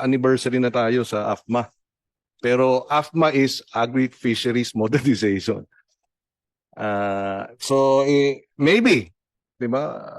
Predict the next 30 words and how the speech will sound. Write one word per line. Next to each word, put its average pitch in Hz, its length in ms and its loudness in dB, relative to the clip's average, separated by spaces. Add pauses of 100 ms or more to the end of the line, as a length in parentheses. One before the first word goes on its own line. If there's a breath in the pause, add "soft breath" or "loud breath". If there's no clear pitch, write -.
(140)
Finally, 180 480 4
before 143 480 2
the 143 180 0
thirtieth 160 640 0 (160)
year, 143 420 0 (640)
uh, 135 400 -2
anniversary, 135 840 2 (460)
we 143 80 2
have 143 160 -2
been 151 160 0
put - 220 -2 (240)
been 139 200 0
able 156 300 0
to 147 100 -8
put 156 220 -2
in 147 140 0
place 139 260 0
structural, 156 760 0 (500)
uh, 123 140 0
reforms, 135 840 0 (380)
uh, 117 480 -4
in 135 180 0
the 123 120 0
sector 139 580 -2
that 117 220 -2
will, 117 480 2
uh, 107 360 -6
finally 139 440 0
unleash 120 480 0
the 107 320 -4